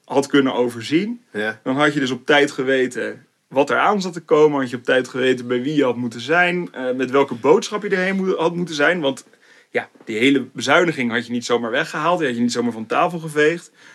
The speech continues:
Speaker 1: Maar je had wel kunnen kijken van, hey, waar vallen nou de hardste klappen? Hoe kun je dat opvangen? Eh, hoe kun je ervoor zorgen dat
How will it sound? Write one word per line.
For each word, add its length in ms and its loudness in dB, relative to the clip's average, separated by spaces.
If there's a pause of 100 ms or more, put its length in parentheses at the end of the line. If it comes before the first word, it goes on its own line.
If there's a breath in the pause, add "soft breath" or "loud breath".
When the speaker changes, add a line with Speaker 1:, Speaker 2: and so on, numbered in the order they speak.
(140 loud breath)
Speaker 1:
Maar 140 2
je 60 6
had 100 4
wel 200 2
kunnen 220 -2
kijken 320 0
van, 120 -4
hey, 280 2
waar 200 0
vallen 240 0
nou 120 -2
de 60 -4
hardste 320 -6
klappen? 520 0 (300 soft breath)
Hoe 180 4
kun 120 0
je 60 2
dat 180 -2
opvangen? 840 0
Eh, 600 0
hoe 240 2
kun 120 0
je 60 2
ervoor 240 0
zorgen 400 4
dat 300 2